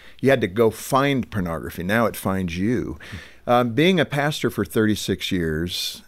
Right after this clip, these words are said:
uh, it's nothing new under the sun, right? You were experiencing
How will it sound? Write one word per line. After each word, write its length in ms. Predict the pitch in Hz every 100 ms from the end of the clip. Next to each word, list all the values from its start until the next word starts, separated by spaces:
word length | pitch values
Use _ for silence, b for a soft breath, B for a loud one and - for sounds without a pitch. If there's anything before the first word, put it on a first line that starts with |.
| -
uh, 420 | 113 - 50 50 - - -
it's 460 | 78 120 - -
nothing 320 | 165 196 170 139
new 120 | 131
under 200 | 123 110
the 80 | 87
sun, 360 | - 233 87
right? 240 | 78 107 143
You 200 | 143 226
were 100 | 120
experiencing 880 | 104 - 113 101 98 - 98 95